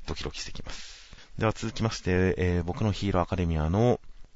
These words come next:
えー、第百六十四話内容としましては、あー、仮面講習にケミーさんも参戦して、その横でエンデバーさんはオールマイトさんにナンバーワンヒーローじゃ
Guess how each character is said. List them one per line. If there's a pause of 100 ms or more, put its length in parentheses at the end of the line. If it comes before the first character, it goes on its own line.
(120)
え
ー、
第
百
六
十
四
話
内
容
と
し
ま
し
て
は、
あ
ー、
仮
面
講
習
に
ケ
ミ
ー
さ
ん
も
参
戦
し
て、
そ
の
横
で
エ
ン
デ
バ
ー
さ
ん
は
オ
ー
ル
マ
イ
ト
さ
ん
に
ナ
ン
バ
ー
ワ
ン
ヒ
ー
ロ
ー
じ
ゃ